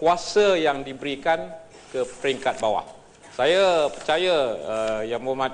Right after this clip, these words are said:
Datuk Yang Petua, Timbalan Petua, bahawa kalau kita perkasakan peringkat sekolah dan P I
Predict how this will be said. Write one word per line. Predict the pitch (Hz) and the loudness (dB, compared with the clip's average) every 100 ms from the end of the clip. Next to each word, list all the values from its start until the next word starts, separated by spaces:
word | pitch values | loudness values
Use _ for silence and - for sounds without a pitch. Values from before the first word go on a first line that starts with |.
| - | -6
Datuk | 123 - 120 113 - | -8 -4 -4 -6 -8
Yang | 113 110 | -12 -10
Petua, | - 160 117 123 - - | -4 0 0 -2 -8 -12
Timbalan | 120 120 117 | -6 -4 -2
Petua, | 120 156 139 110 | -4 -2 0 0
bahawa | 117 131 139 131 117 - - - - | 0 0 0 0 -2 -8 -20 -20 -2
kalau | 131 139 139 | 2 4 2
kita | 139 143 | 0 -2
perkasakan | 123 127 - 151 156 - 220 214 208 185 139 107 - - - _ _ _ _ _ _ _ | -2 -4 -2 -2 -2 2 4 4 4 0 -2 -6 -16 -20 -20 _ _ _ _ _ _ _
peringkat | 160 160 - 165 - | -2 0 0 -2 -2
sekolah | - 151 156 147 | -2 2 4 2
dan | 139 127 113 | 0 -4 -4
P | 131 | -4
I | 123 | -2